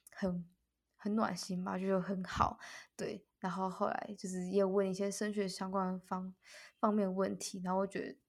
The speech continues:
就是帮-，真的帮助到我蛮多的啦。而且虽然说真的要改变一个人的想法很难，但是我觉得有时候影响到那个人的一些态度啊，或者是他自己的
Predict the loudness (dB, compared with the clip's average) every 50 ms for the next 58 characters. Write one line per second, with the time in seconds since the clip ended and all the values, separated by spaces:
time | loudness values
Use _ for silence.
0 | _ _ _ _ -20 -20 _ _ _ -2 0 0 2 4 4 6 8 10 10 10
1 | 10 8 6 6 4 4 4 4 4 4 2 0 0 -2 0 -2 0 0 2 2
2 | 2 2 2 0 0 -2 -4 -4 -6 -10 -18 -20 -16 -8 -4 -2 -2 0 0 -2
3 | -2 -6 -12 _ _ _ _ _ _ _ _ _ _ _ _ _ _ _ _ _
4 | _ -4 2 4 4 6 4 4 4 4 4 4 4 0 -2 -2 -2 0 2 2
5 | 2 2 0 -4 -6 -10 _ _ 2 2 4 6 6 6 8 8 6 6 6 4
6 | 4 4 4 4 2 2 4 4 4 6 8 8 8 8 6 0 -10 -10 -10 -10
7 | -6 -4 -2 0 0 0 0 -2 -4 -4 -2 -2 -2 -2 -4 -6 -12 -20 -20 -20
8 | -20 -20 -20 _ -2 0 2 2 4 2 2 2 0 -4 -8 _ _ _ _ _
9 | _ 0 2 2 2 2 2 0 -2 -2 0 2 2 4 4 4 2 0 0 0
10 | -2 -4 -6 -6 -6 -4 -4 -4 -2 -2 -4 -4 -4 -4 -2 0 0 0 -2 -2
11 | -2 -2 -2 -2 -4 -4 -4 -4 -2 -2 -2 0 -2 -2 -4 -4 -4 -6 -8 -8
12 | -8 -8 -8 -8 -8 -10 -10